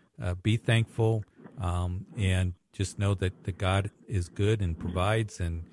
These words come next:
he opens those doors that, um, are just wonderful for us to be able to provide for our family.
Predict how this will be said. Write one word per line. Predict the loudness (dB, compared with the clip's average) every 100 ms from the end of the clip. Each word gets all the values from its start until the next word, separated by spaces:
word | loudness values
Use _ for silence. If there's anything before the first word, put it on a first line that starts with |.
| -20 _ _ -4
he | 0 0
opens | 0 0 -2 0
those | -2 0
doors | -2 -2 -4 -10 -16 -4
that, | -2 -2 -10 _ _ -8
um, | -4 -2 -2 -4
are | -4 -2
just | -2 -2
wonderful | 0 0 0 -4
for | -4 -4 -2
us | -4
to | -2
be | 0
able | 0 -2
to | -6
provide | -4 0 0
for | 0 -6
our | -6
family. | -6 -6 -6 -8